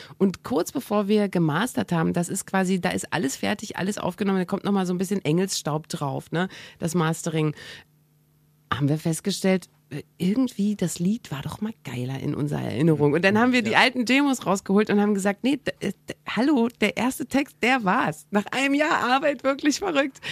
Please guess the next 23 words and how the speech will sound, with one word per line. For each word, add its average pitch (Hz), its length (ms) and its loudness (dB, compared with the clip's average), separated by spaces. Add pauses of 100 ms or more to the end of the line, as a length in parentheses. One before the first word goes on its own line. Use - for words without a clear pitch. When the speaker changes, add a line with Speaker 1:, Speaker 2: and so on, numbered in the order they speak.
(160)
Speaker 1:
wirklich 262 380 2
viel 269 220 6
Arbeit, 190 360 0
ja. 170 140 4 (480)
Und 196 220 6
dann 185 140 4
haben 202 120 4
wir 196 100 2
das 190 280 0 (120)
einfach 208 360 0
noch 202 120 4
mal 185 340 2
umgeändert, 202 760 2
kurz - 300 -2
vor 190 280 0
Toresschluss 214 600 0
und 180 120 2
haben 190 140 4
gesagt, 175 380 -2
"Dann 170 160 0
ist 233 120 0
es 320 160 -6
der." 143 260 -4